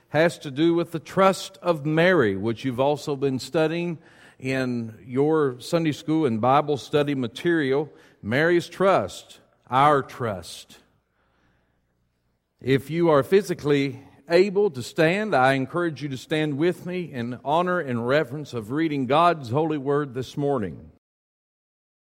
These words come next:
In the sixth month, the angel Gabriel was sent from God to a city of Galilee named Nazareth,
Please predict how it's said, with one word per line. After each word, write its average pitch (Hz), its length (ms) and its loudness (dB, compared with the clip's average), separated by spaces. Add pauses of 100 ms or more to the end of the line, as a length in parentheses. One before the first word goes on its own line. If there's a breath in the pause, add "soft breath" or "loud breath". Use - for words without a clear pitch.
In 160 140 2
the 170 100 2
sixth 233 400 2
month, 156 380 4
the 147 180 0
angel 190 560 2
Gabriel 131 800 2
was 123 240 -2
sent 214 300 0
from 165 300 -4
God 127 560 8 (420 soft breath)
to 165 200 2
a 151 60 6
city 220 380 4
of 143 240 4
Galilee 135 840 6
named 139 560 0
Nazareth, 110 720 -2